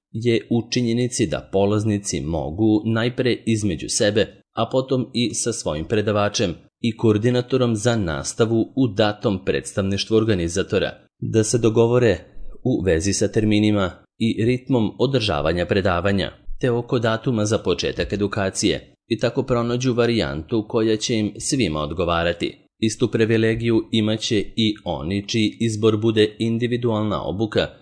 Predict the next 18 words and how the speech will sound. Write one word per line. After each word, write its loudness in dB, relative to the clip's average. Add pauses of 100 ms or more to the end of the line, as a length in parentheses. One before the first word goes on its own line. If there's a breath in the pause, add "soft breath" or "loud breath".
(140)
i -2
kurs 0 (180)
kako -4
se 0
namiruju 2
novčana 0
potraživanja 2 (400)
izvršnog -2 (100)
poverioca, 2 (260)
a 0
osim 0
toga -2
sva -2
pažnja 0
nadležnog -2
predavača 0 (400 loud breath)
bit 2
će 4